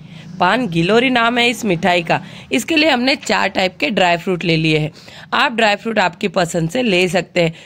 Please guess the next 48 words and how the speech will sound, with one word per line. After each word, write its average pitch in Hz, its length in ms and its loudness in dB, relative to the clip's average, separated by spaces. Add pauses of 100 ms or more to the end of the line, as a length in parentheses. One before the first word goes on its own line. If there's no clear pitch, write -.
सिर्फ 330 260 0
हमें 285 260 2
खारे 202 540 0 (160)
पिस्ता 226 360 0
नहीं 190 340 2
लेना 180 240 2
है 175 120 2
इसके 175 260 -6 (300)
अंदर। 165 320 0 (400)
मैंने 269 240 2
तीन 294 260 2
टाइप 240 220 0
के 240 120 -2
ड्राई 185 200 2
फ्रूट 208 260 -6
लिए 185 240 2
हैं, 185 120 0
थोड़ा 175 280 0 (300)
मावा 170 420 2
भी 175 120 -2
लिया 160 260 2
है, 147 180 -2 (680)
थोड़े 196 200 2
काजू 185 360 0
लिए 208 220 2
हैं, 196 180 0
थोड़े 180 240 -2
पिस्ता 175 400 -2
लिए 202 280 2
हैं 208 100 2
और 262 120 -2
थोड़े 240 280 0
बादाम 185 460 2
लिए 165 220 2
हैं। 156 140 0 (480)
और 226 120 4
ये 277 120 2
जो 294 140 0
हमने 269 220 2
खोया 202 380 2
लिया 269 260 0
है, 285 200 2
ये 220 220 0
already 190 480 2
मीठा 208 400 2
वाला 190 280 2
खोया 170 320 2
है। 151 140 -2